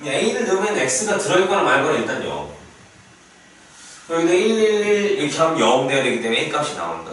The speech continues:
뭔 말인지 알겠지? A 값은 이제 구했어. 에프엑스는 어떻게 구해? 한 번 더 미분해. 또 미분한다고. 또 미분하면은 여긴 에프엑스가 되고요. 십이 엑스 제곱 더하기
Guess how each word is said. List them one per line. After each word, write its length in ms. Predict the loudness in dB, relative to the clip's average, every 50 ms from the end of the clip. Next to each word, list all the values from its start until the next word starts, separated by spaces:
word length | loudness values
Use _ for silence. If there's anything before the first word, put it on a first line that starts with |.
| -14 -12
뭔 160 | -12 -10 -8
말인지 220 | -8 -8 -8 -8 -10
알겠지? 180 | -10 -12 -14 -18 -20 -20 -20 -20 -20 -20 -20 -20 -20 -20 -20 -8 -2
A 180 | 0 0 2 4
값은 240 | 2 2 2 2 0
이제 160 | 0 0 -2
구했어. 720 | -2 -2 -2 0 2 2 2 0 -2 -2 -2 -2 0 0
에프엑스는 440 | 0 2 2 2 2 2 2 2 2
어떻게 300 | 2 2 2 0 0 0
구해? 220 | 0 -2 -2 -2
한 100 | -2 0
번 140 | 2 2 4
더 120 | 4 4
미분해. 300 | 4 2 0 -2 -4 -8 -10 -12 -14 -18 -20 -20 -20 -20 -20 -20 -20 -20 -20 -20 -20 -20 -20 -20 -20 -20 -20 -14 -2
또 160 | 0 2 2
미분한다고. 640 | 2 2 0 -2 -2 -4 -4 -6 -6 -8 -10 -8
또 160 | -8 -8 -6
미분하면은 680 | -6 -6 -6 -6 -4 -4 -4 -4 -4 -6 -6 -6 -6 -6
여긴 220 | -6 -6 -6 -6 -6
에프엑스가 680 | -8 -8 -10 -10 -10 -10 -10 -10 -10 -10 -8 -8 -8 -8
되고요. 480 | -8 -10 -12 -12 -12 -10 -10 -12 -12 -14 -18 -20 -20 -20 -20 -20 -20 -20 -20 -16
십이 580 | -12 -10 -8 -6 -6 -6 -8 -8 -6 -6 -4 -2
엑스 360 | -2 -2 -2 -4 -6 -6 -6
제곱 300 | -6 -4 -6 -6 -6 -8 -6
더하기 380 | -6 -6 -6 -6 -10 -10 -12